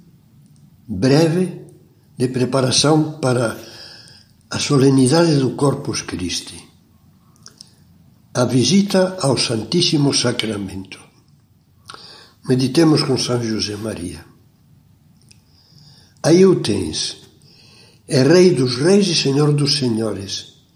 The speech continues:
Está escondido no pão. Humilhou-se até esse extremo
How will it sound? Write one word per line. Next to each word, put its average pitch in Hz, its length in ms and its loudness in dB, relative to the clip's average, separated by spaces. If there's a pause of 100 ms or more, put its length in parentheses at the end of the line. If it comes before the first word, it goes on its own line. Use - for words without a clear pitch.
(600)
Está 170 240 0
escondido 165 720 2
no 165 260 2
pão. 110 320 -2 (1200)
Humilhou-se 170 800 4
até 147 240 -2
esse 139 320 0
extremo 175 580 0